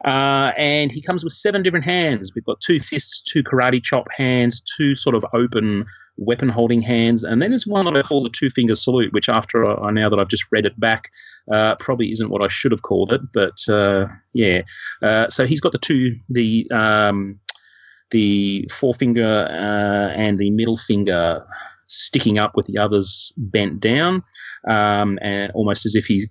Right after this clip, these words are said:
you know, putting the, the two fingers up to, um, you know, the temple to wave someone off. Um, it's not that. It's actually, uh, a way that he holds the sonic boomerang in the show. He holds it with a thumb and two fingers. So you can actually replicate that from the show, which is really, really cool.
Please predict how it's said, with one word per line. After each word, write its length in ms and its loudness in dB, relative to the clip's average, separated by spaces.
you 80 0
know, 160 2
putting 440 0
the, 180 0
the 80 0
two 200 0
fingers 280 0
up 200 -2
to, 380 0
um, 280 0
you 60 -2
know, 100 2
the 80 2
temple 480 0
to 240 -2
wave 280 2
someone 480 0
off. 260 0
Um, 420 4
it's 200 -2
not 240 2
that. 280 0
It's 200 -2
actually, 460 0
uh, 260 2
a 100 4
way 300 2
that 120 0
he 160 0
holds 800 0
the 100 -6
sonic 360 0
boomerang 480 2
in 80 -2
the 60 -2
show. 460 2
He 240 -6
holds 220 -2
it 140 -4
with 80 -2
a 60 0
thumb 280 0
and 140 -2
two 200 0
fingers. 460 0
So 260 2
you 220 2
can 100 -2
actually 300 -2
replicate 600 0
that 240 -2
from 120 -10
the 60 -6
show, 280 -2
which 200 -6
is 160 -10
really, 220 -4
really 200 -4
cool. 300 2